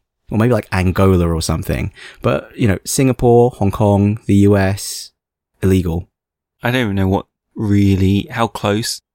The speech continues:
Speaker 2: the crossing needs to be for it to be considered jaywalking.
Speaker 1: I think it's, like, twenty meters or something.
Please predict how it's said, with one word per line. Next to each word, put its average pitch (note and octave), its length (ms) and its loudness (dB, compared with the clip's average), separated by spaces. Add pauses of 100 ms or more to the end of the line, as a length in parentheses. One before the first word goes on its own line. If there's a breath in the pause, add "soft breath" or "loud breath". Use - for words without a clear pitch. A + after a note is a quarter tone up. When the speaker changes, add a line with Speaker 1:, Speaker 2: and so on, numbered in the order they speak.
(400)
Speaker 2:
the A2+ 80 -4
crossing G#2 340 -2
needs G2 200 0
to - 40 -10
be A2 160 0
for G2+ 160 -4
it - 60 -6
to - 80 -16
be G2+ 80 -4
considered F#2+ 380 -4
jaywalking. F#2+ 640 -4 (840)
Speaker 1:
I A#2 60 -4
think G#3 160 2
it's, - 100 -4
like, - 200 -6
twenty G2+ 340 -2
meters F2+ 360 0
or - 60 -4
something. D#2 540 -6